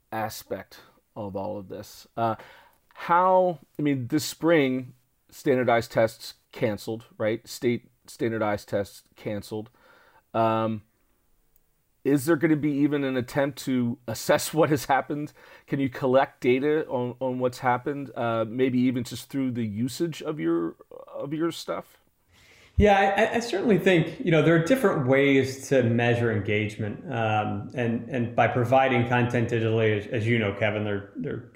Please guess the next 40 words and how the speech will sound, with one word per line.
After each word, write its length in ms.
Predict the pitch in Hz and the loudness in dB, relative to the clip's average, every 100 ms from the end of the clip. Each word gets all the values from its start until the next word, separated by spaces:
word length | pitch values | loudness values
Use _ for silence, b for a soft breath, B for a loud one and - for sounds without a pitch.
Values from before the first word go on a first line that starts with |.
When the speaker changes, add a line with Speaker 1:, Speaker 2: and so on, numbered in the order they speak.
| _ - | _ -14
Speaker 2:
are, 40 | 160 | -10
uh, 200 | - - - - | -10 -10 -14 -6
lots 280 | 139 113 107 | -2 0 0
of 120 | 110 | -2
ways 200 | 117 110 | 0 0
to 80 | 120 | -2
look 200 | 113 107 | -4 -4
at 60 | - | 0
use, 400 | 151 151 127 123 | 2 4 2 0
or 80 | 110 | 0
lots 440 | 110 - 156 - | 0 -2 -8 -8
of 80 | 131 | -4
ways 280 | 117 110 110 | 0 0 -2
to 60 | 113 | -4
look 200 | 113 113 | -4 -2
at 100 | 113 | -4
engagement 560 | 113 127 127 123 117 | -2 0 0 0 -4
and 160 | 113 107 | -4 -2
logins 640 | 120 123 123 120 117 110 | 2 2 4 2 0 -4
and 120 | 110 | -4
those 200 | 113 117 | -2 -2
types 180 | 123 117 | -2 -2
of 100 | 113 | -2
things. 360 | 120 113 110 - B B B B 127 | 0 0 -2 -6 B B B B -2
Uh, 400 | 113 113 - - 139 - | 2 2 0 -6 -10 -6
we've 320 | 147 196 233 | 2 4 6
always 340 | 165 151 135 120 | 6 6 4 2
focused 540 | - 127 117 120 110 | 2 2 4 2 0
specifically 720 | - 127 - 143 123 123 123 110 | -6 -6 -2 0 0 0 0 0
on 160 | 104 | 0
formative 360 | 107 131 131 127 | 2 4 4 2
assessment. 500 | 123 135 123 131 123 | 2 2 2 -2 -4
We've 160 | 117 | -4
never 240 | 117 117 110 | -2 -2 0
been 180 | 120 113 | 0 -2
a 60 | |
company 400 | - 117 123 117 | -2 -4 -2 0
that, 380 | 113 110 - - | 0 0 -4 -6
that 140 | 117 117 | -4 0
has 400 | 107 104 - | -2 -2 -8